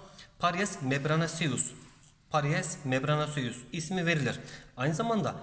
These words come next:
buradaki kıkırdakların arasında bir takım ligament bulunmaktadır. Bu ligamentin ismi ligamentum annularidir. Ligamentum annularidir. Her birinin ismi ligamentum annularidir. Sadece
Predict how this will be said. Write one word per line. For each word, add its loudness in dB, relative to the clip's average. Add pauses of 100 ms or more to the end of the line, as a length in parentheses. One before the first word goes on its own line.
(120)
buradaki -4
kıkırdakların -6
arasında -2
bir -8
takım -2
ligament -4
bulunmaktadır. -2 (320)
Bu 0
ligamentin -2
ismi -2 (560)
ligamentum 0
annularidir. 0 (220)
Ligamentum -4
annularidir. -2 (120)
Her -2
birinin 0
ismi -2
ligamentum -4
annularidir. 0 (200)
Sadece 0